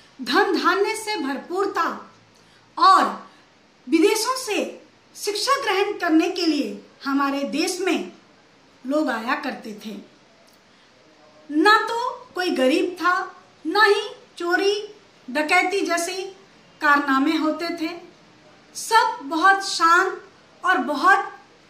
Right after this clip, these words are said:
अच्छी तरीके से अपना जीवन, जीवन यापन करते थे।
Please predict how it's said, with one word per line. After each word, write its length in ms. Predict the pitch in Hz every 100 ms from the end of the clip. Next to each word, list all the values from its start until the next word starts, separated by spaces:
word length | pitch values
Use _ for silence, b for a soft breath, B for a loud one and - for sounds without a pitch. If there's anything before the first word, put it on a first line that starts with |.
| _ _ _ _ _ _ _ _ _ -
अच्छी 260 | 403 403 453
तरीके 480 | 453 381 359 370 427
से 200 | - 262 - - 285
अपना 240 | 294 294
जीवन, 420 | 269 269 294 320 269 220
जीवन 340 | 311 330 320
यापन 440 | 277 269 302 233 202 - - - _ _ -
करते 300 | 269 247 - 233
थे। 100 | -